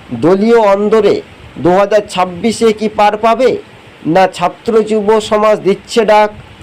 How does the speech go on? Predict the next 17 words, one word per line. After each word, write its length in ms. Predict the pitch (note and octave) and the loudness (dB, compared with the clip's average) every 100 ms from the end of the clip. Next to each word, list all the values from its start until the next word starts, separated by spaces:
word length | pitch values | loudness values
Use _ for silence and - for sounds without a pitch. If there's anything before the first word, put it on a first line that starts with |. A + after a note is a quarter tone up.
| - | -10
আরজি 400 | - E3+ E3+ F3 | -4 -4 -2 -6
করের 380 | G#3 A3+ A3 G#3 | -2 0 2 0
ঘটনা 420 | F#3+ G3+ G3+ G#3+ | 0 -2 0 0
নিয়ে 240 | G#3 G#3+ G3+ | 4 2 2
শাসক 360 | F#3 F3+ A3+ | -2 -2 -2
দলকে 420 | G3 G3 G#3 G3+ | 0 0 0 2
নিপাত 360 | G3 G3 G#3 G3+ E3 | 2 2 2 -2 0
যাক, 220 | G3+ G3+ - | 0 0 -4
এই 180 | - G3 | 0 0
স্লোগান 520 | G3+ G#3 G3+ G3+ G3+ | 2 0 2 2 0
সমহিমায় 600 | G3 G3 F#3 G3 G3 G3 | 0 -2 0 2 2 2
কি 120 | G3 G3+ | 0 0
দেখা 280 | F#3+ G3 | 0 0
যাবে? 320 | G#3 A#3+ G#3 B2 - - - - | 0 0 0 -4 -8 -20 -20 -12
মোহভঙ্গ 580 | - D3+ F#3 G3+ A3 A3 | -2 2 2 2 0 0
হবে 300 | G#3 A3+ B3 | 0 2 0
কি? 180 | A#3+ D#3 | 0 -4